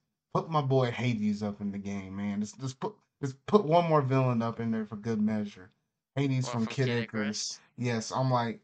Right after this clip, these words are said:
Speaker 1: I, I, I feel like he has enough spunky attitude right there. I was like,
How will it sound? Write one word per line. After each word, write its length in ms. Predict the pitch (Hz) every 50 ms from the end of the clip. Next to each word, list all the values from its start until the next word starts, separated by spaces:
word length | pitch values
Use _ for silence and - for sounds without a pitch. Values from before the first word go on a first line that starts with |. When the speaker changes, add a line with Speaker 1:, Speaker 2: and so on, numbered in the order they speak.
| -
Speaker 1:
I, 440 | - 127 127 123 131 139 143 147 147
I, 100 | 139 143 151
I 40 | 143
feel 100 | 170 156
like 140 | 151 151
he 80 | 151 151
has 160 | 143 139 127
enough 260 | 131 131 131 131 127
spunky 540 | - - - - - 139 139 139 135 135 127
attitude 380 | 123 123 123 120 117 - 123 123
right 260 | 120 120 117 113 110 -
there. 360 | 117 113 113 113 110 110 - - _ _ _ _ -
I 100 | - 123
was 80 | 123
like, 180 | 123 117 110